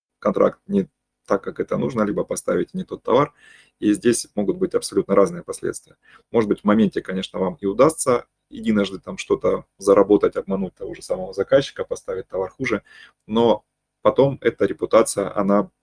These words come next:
за вами, скажем так, закрепится, и в следующий раз, когда вы поучаствуете в закупке у другого заказчика,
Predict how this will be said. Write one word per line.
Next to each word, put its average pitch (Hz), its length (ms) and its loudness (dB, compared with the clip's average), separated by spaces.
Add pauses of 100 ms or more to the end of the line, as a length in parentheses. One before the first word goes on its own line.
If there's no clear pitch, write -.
за 101 160 4
вами, 98 240 4
скажем 95 340 -14
так, 98 240 -10
закрепится, 110 580 -2
и - 20 -2
в - 40 -10
следующий 104 340 -2
раз, 98 160 2
когда 98 220 -4
вы 95 100 -2
поучаствуете 98 600 0
в 101 40 -8
закупке - 380 -8
у 98 40 -2
другого 127 320 0
заказчика, 110 600 -4